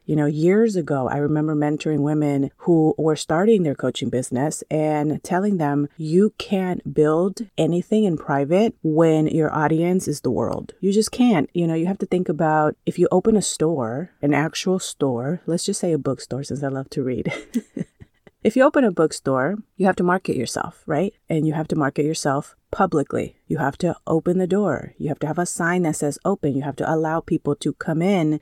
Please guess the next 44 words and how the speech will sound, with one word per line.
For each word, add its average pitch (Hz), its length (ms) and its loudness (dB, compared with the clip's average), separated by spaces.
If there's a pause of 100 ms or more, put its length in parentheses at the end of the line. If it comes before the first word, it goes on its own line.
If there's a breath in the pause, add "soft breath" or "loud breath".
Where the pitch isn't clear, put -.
to - 100 -8
take - 220 -6
a 143 60 0
look 139 160 -4
at 156 100 -2
the 180 60 -2
books 208 460 -2
and 135 100 -2
see 135 140 -4
if 135 100 -6
they 156 80 0
wanna 175 220 0
buy 240 180 2
the 208 80 2
books. 135 380 -4 (120)
So - 160 -2
you 202 240 2
have 254 260 -4
to 180 100 0
be 160 220 0 (120)
public 247 480 -2
about 135 320 -2
it 139 260 -4
in 160 240 0
order 185 260 0
for 175 240 -2
you 143 480 -2 (120)
to 165 120 -2
get 143 360 0 (160)
customers. - 720 -4 (140)
So - 140 -4
when 190 100 2
you 190 80 0
think 233 160 2
about 240 240 4
your 156 160 0
life 143 340 -2
goals - 300 -4
and 139 140 -4
things 151 180 0
that 156 80 0
you 156 100 0
wanna 143 220 0
achieve, 135 540 -4